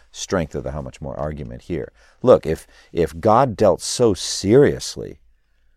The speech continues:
with the violation of the lesser covenant and the lesser mediator, so Moses was just a servant in God's house, Jesus is a son over God's house, old covenant is inferior, new covenant superior,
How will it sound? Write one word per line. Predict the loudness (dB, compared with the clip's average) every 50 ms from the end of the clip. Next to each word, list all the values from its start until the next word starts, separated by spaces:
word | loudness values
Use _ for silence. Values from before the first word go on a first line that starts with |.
| _ _ _
with | -6 -6 -4 -4
the | -6 -4
violation | 0 0 2 4 4 4 2 2 0 0 -4 -8 -10 -6 -6
of | -6 -6 -4
the | -6 -6 -6
lesser | -4 -2 -2 -2 -2 -2 -6 -8 -8 -10 -10
covenant | -10 -10 -10 -10 -12 -14 -16 -16 -18 -18 -20 -20 _ _ _ _ _ _ _ _ _ _
and | -6 -4 -2 -2
the | -2 -2
lesser | 0 0 0 0 0 -2 -4 -4 -4 -4
mediator, | -4 -4 -4 -4 -4 -6 -6 -8 -10 -12 -12 -14 -14 -16 -18 _ _ _ _ _ _ _ _ _ _ _ _ _ _ _ _ _ _ _
so | _ -10 -8 -8
Moses | -4 -2 0 0 0 0 -2 -4 -6 -6
was | -8 -10
just | -10 -10 -12 -14 -14
a | -16
servant | -16 -10 -6 -6 -4 -4 -6 -8
in | -8
God's | -6 -4 -4 -4 -4 -6
house, | -6 -8 -6
Jesus | -8 -8 -8 -8 -10 -12
is | -12 -14
a | -14
son | -14 -10 -10 -8 -8 -8 -6
over | -6 -6 -6 -6 -8
God's | -6 -6 -8 -8 -10 -12
house, | -12 -12 -12 -14 -16 _ _ _ _ _ _ _ -4
old | -2 -2 -2 -2 -4
covenant | -2 -2 -2 -2 -2 -4 -6 -6 -6
is | -8 -8 -10
inferior, | -12 -12 -14 -16 -14 -10 -8 -6 -6 -6 -6 -8 -10 -14 -16 _ _ _ _ _ _ _ _
new | -14 -12 -10 -10 -8
covenant | -6 -6 -4 -4 -6 -8 -10 -12
superior, | -16 -12 -10 -10 -10 -10 -10 -12 -10 -10 -12 -14 -16